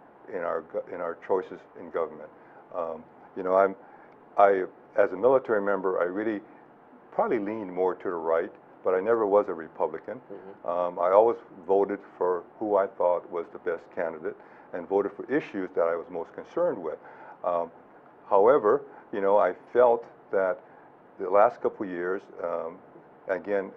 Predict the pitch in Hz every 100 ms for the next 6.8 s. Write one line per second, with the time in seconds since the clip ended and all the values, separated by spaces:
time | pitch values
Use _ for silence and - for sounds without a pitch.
0 | - 95 90 - 104 101 98 92 95 98
1 | 101 101 101 90 85 87 90 87 - -
2 | 180 110 101 92 85 92 82 - 85 85
3 | - 85 82 - - - 101 92 - -
4 | - 117 113 104 160 147 - 135 117 104
5 | - 98 - - - - 98 92 - 107
6 | 104 98 92 - 92 92 - -